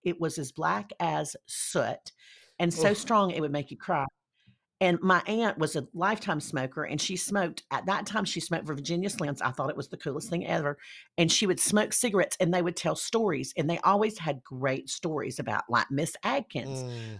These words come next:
Speaker 1: I don't know Miss Adkins, but she's a big woman, 'cause they would say, "You know, that right there, you could put, you could put, that's big enough to put Miss Adkins in." Um, and then there was Dick. Um, I don't know who Dick is, but I know that it was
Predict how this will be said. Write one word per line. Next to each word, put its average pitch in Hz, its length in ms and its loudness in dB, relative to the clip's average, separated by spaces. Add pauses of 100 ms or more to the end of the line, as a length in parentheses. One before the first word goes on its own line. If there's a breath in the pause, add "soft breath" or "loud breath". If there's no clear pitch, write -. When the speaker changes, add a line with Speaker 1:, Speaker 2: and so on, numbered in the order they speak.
(140)
Speaker 1:
I 175 40 10
don't - 140 2
know 214 120 6
Miss 233 180 0
Adkins, 214 640 2
but - 120 -2
she's 156 240 2
a 139 60 2
big 175 240 0
woman, 214 480 4
'cause 175 140 -2
they 151 120 4
would 139 160 -2
say, 127 320 2
"You 156 140 2
know, 196 380 4 (380 loud breath)
that 170 260 6
right 156 260 2
there, 175 180 0
you 214 140 0
could - 160 -4
put, 170 240 2
you 208 100 -4
could 202 140 -12
put, - 220 -4
that's 180 160 -4
big 127 160 -4
enough 131 160 -4
to - 60 -20
put - 140 -6
Miss 180 220 -2
Adkins 127 480 -4
in." 107 240 -4 (480 loud breath)
Um, 165 380 6 (180)
and 170 220 6
then 180 120 4
there 165 140 6
was 139 300 2 (200)
Dick. 196 480 2 (100)
Um, 135 340 2
I 151 80 4
don't 160 100 4
know 151 100 0
who 156 120 -2
Dick 233 280 -2
is, 170 340 2
but 151 280 2
I 139 140 4
know 175 560 2
that 147 360 0
it 165 140 -4
was 139 160 -4